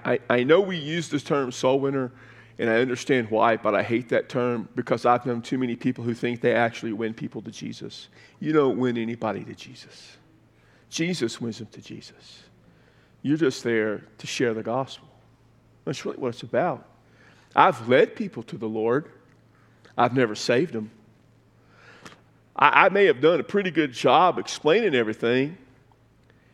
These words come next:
but the Holy Spirit saves them. I don't save them, you know.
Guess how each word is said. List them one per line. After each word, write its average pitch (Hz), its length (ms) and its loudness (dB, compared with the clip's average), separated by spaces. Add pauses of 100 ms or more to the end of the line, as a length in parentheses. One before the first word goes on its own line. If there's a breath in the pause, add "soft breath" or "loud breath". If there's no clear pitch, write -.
(180 soft breath)
but 127 200 0
the 117 60 -2
Holy 131 320 2
Spirit 135 500 -2
saves 113 480 -6
them. 123 100 -20 (800)
I - 100 -14
don't - 180 -14
save - 200 -18
them, 147 80 -20 (1300)
you 135 120 -10
know. 135 160 -14